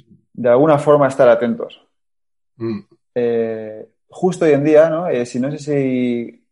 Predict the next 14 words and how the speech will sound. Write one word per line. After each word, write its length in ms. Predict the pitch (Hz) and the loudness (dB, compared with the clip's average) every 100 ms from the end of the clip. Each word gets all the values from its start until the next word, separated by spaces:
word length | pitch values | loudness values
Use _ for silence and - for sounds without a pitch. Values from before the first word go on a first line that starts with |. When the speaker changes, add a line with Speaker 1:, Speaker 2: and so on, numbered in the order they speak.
| _ | _
Speaker 1:
por 140 | 117 | -6
lo 100 | 113 | -4
que 120 | 117 107 | -4 -6
te 100 | 120 | -6
escuché 300 | - 117 143 | -8 -6 -2
en 80 | |
el 160 | 147 139 | -2 0
podcast 380 | 143 143 131 127 | -2 0 -4 0
de 80 | 120 | 0
Alex 180 | 117 | 0
Fidalgo, 500 | - 117 143 135 139 | -2 4 4 4 4
hablasteis 420 | 127 120 123 127 120 | 2 2 -4 -6 -6
mucho 280 | 120 - | -6 -4
de, 320 | 113 113 107 | 0 0 -2